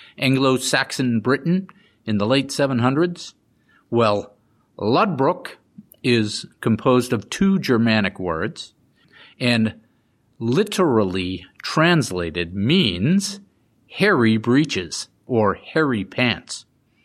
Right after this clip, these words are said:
So you gotta wonder how he got that name.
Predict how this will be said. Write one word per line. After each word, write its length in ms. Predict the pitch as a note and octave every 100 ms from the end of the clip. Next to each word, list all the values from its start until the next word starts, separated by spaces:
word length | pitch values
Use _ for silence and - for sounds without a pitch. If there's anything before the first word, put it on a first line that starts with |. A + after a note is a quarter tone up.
| _ _
So 240 | - C3 G#2+
you 180 | A2+
gotta 240 | A#2+ G#3 C4+
wonder 460 | E3 C#3+ G3+ C3
how 400 | F#2+ - C#3 D3+
he 160 | D#3 D#3+
got 300 | B2+ B2 -
that 280 | A2+ A2 -
name. 360 | A2 G#2 D#2+